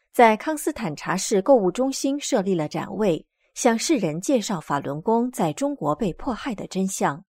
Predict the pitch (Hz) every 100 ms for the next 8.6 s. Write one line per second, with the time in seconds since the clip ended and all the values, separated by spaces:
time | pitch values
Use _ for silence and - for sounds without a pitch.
0 | _ _ _ _ _ _ _ _ _ 254
1 | 220 208 165 247 202 196 160 165 _ _
2 | 208 185 170 190 269 - 196 190 165 196
3 | 160 147 214 175 170 285 226 254 180 170
4 | 151 151 214 277 165 254 262 262 175 -
5 | 147 170 202 214 - _ _ 208 254 208
6 | 147 156 233 285 - 185 180 - 175 269
7 | 202 240 180 147 - 285 262 165 - 143
8 | - 107 - 196 185 220